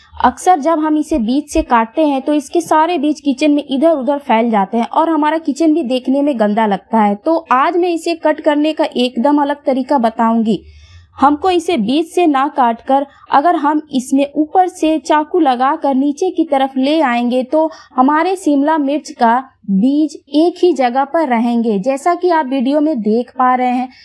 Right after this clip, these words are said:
इससे क्या होगा, हमारा शिमला मिर्च बड़े बड़े पीस में कट कर निकल जाएंगे।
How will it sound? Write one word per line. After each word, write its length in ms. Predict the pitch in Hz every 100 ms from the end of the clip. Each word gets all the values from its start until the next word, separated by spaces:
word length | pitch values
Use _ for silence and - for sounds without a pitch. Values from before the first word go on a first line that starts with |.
| - - -
इससे 300 | 311 - 403
क्या 220 | 403 240
होगा, 340 | 214 214 269 320 - 254
हमारा 300 | 269 294 330
शिमला 380 | 320 294 302 311
मिर्च 280 | 294 302 226
बड़े 260 | 240 269
बड़े 260 | 285 277 294
पीस 420 | 294 277 277 294 294
में 140 | 294 302
कट 260 | 247 247
कर 180 | - 285
निकल 360 | 269 240 262 269
जाएंगे। 480 | 277 269 285 320